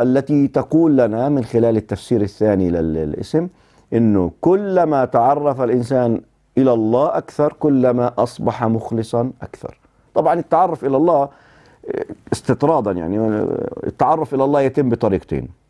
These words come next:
الطريقة الأولى الطريقة العقلية من خلال القرآن، السنة، من خلال التفكر في ال-، والطريقة الثانية خلينا نسميها الطريقة ال-، ال-، الشعائرية العملية التعبدية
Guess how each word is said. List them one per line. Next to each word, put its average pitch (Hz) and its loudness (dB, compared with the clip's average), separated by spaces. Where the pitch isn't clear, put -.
الطريقة 120 0
الأولى 117 2
الطريقة 110 -2
العقلية 98 0
من 87 -4
خلال 98 0
القرآن، 98 0
السنة، 143 0
من 117 0
خلال 101 0
التفكر 98 -2
في - -4
ال-، 87 0
والطريقة 135 -2
الثانية 143 0
خلينا 131 0
نسميها 127 0
الطريقة 120 0
ال-، 113 -2
ال-، 95 -2
الشعائرية 92 0
العملية 90 2
التعبدية 71 -2